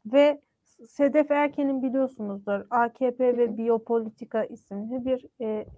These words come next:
Speaker 1: çalışması var. Mesela ben o ma-, onun makalesini okuduğumda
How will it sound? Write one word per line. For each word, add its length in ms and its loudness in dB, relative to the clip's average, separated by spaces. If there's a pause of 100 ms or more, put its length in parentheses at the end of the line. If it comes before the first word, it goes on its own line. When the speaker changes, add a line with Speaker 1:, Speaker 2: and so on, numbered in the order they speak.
Speaker 1:
çalışması 760 -2
var. 240 2 (360)
Mesela 260 0
ben 120 4
o 140 2
ma-, 180 0 (140)
onun 180 0
makalesini 760 0
okuduğumda 840 -2